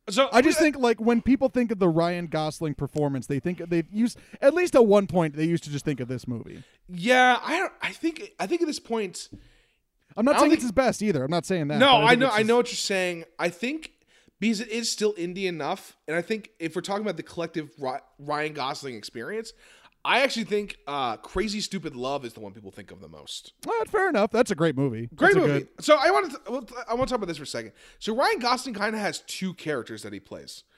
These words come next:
Speaker 2: Mm-hmm.
Speaker 1: Uh, it's one is the drive archetype, the strong, silent, going through some things, more,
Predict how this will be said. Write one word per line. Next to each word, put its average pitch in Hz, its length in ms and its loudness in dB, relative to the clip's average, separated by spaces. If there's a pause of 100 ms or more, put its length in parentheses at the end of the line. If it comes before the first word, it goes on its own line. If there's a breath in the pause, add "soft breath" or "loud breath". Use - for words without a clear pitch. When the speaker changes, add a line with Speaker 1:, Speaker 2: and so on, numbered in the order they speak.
(140)
Speaker 2:
Mm-hmm. 147 260 -8
Speaker 1:
Uh, 156 260 0 (580)
it's 165 200 -2
one 220 360 0 (100)
is 165 320 -2
the 160 100 -8
drive 170 440 -2
archetype, 135 580 -8
the 120 100 -8
strong, 170 720 -4 (300 soft breath)
silent, 151 720 -4
going 165 280 -2
through 160 120 -14
some 143 180 -14
things, 123 440 -8
more, 151 480 -4